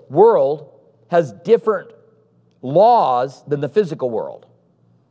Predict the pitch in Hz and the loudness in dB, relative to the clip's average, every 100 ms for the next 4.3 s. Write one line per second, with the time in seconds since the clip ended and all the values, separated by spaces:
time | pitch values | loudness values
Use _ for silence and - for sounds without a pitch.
0 | _ _ _ _ _ 147 160 233 220 220 | _ _ _ _ _ -6 0 2 4 2
1 | 196 175 175 170 - 190 175 - - - | 2 -2 -6 -6 -4 0 0 0 -8 -8
2 | 202 - 180 190 160 170 156 127 170 208 | -8 -4 -2 -2 -2 -6 -8 -8 -4 -4
3 | 175 156 139 151 151 147 196 196 151 175 | -4 -6 -6 -6 -6 -4 -2 -2 2 2
4 | 127 135 170 | 0 -6 -10